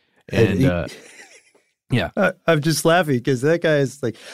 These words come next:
Speaker 1: that's the last person you want to be in a disagreement with. The man's brilliant. He's driven. I wouldn't e-, like, I wouldn't even play Scrabble with him. He w-,
Speaker 2: <laughs>
Speaker 1: he would rock your sh-.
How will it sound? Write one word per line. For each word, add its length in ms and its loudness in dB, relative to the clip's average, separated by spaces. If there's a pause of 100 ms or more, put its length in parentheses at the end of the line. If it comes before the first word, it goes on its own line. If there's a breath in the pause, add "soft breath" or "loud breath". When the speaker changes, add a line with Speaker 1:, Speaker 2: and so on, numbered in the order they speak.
(100)
Speaker 1:
that's 140 2
the 120 2
last 460 2
person 440 2
you 140 -2
want 400 0 (540)
to 140 4
be 300 2
in 140 2
a 80 4
disagreement 800 0
with. 240 -4
The 80 0
man's 300 2
brilliant. 720 0 (540)
He's 260 2
driven. 600 2 (340 loud breath)
I 160 2
wouldn't 480 2
e-, 220 0
like, 200 2 (100)
I 240 2
wouldn't 480 2
even 420 2
play 400 2
Scrabble 720 0
with 180 -4
him. 220 -8 (320)
He 160 -2
w-, 360 2
Speaker 2:
<laughs> 40 -10
Speaker 1:
he 140 4
would 160 4
rock 440 0
your 160 0
sh-. 140 -6